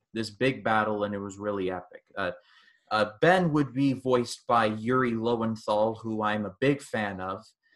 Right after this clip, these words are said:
Uh, Ben would have a cousin named Gwen, and, uh,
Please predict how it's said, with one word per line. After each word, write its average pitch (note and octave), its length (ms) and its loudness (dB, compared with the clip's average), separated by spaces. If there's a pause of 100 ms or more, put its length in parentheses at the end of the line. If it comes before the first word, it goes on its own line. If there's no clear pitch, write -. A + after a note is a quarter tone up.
(260)
Uh, G#2 240 2 (320)
Ben B2 260 4
would A#2 120 0
have A2 160 -2
a G#2 60 -6
cousin A#2 420 -4
named G2 320 -6
Gwen, A2+ 500 -2 (560)
and, A2+ 300 0
uh, G#2+ 220 2